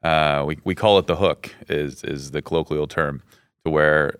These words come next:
after you do T L I, the trajectory basically makes a hook, in our case over Africa,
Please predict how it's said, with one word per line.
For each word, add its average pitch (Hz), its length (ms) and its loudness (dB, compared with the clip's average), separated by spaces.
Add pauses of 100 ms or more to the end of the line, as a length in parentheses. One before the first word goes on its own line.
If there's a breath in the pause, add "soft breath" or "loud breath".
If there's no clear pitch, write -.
(140)
after 98 280 2
you 90 200 0
do 90 180 -2
T 95 200 0
L 87 160 4
I, 85 340 4
the 80 80 -4
trajectory 85 800 0
basically 101 400 2
makes 87 300 -2
a 80 80 0
hook, 95 300 2
in 78 100 -4
our 87 120 0
case 87 280 -4
over 76 180 -2
Africa, 80 580 -2